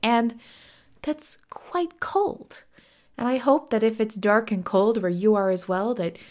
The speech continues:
you have a nice fuzzy blanket and a warm drink of your choice to cozy up to as you listen to Emily and I discuss this next chunk of the book. I hope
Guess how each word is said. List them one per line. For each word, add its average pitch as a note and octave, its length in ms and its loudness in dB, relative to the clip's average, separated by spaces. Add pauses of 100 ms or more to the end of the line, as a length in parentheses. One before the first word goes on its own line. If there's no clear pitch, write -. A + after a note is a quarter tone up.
(240)
you G#3+ 100 -4
have G3 180 -4
a F3 60 -2
nice F#3+ 460 -2 (100)
fuzzy A3+ 360 2
blanket A3+ 500 0 (100)
and E3 240 -6
a E3 260 -8 (520)
warm A3 400 4
drink A3+ 340 0
of G3 160 0
your G3 140 -2
choice C#4 640 0
to F3+ 440 -4 (420)
cozy E4 420 0
up G4 200 -4
to G#3+ 360 0 (360)
as F3 300 -8
you F#3 100 -8
listen G3+ 280 -4
to - 280 -10
Emily D#4 300 -4
and B3+ 140 -2
I G#3 360 -4
discuss E3+ 580 -6
this - 360 -16
next F#3 460 -6 (240)
chunk - 400 -6 (260)
of D3 240 -8 (140)
the - 80 -8
book. - 580 0 (840)
I D#3+ 260 -4
hope E3+ 440 0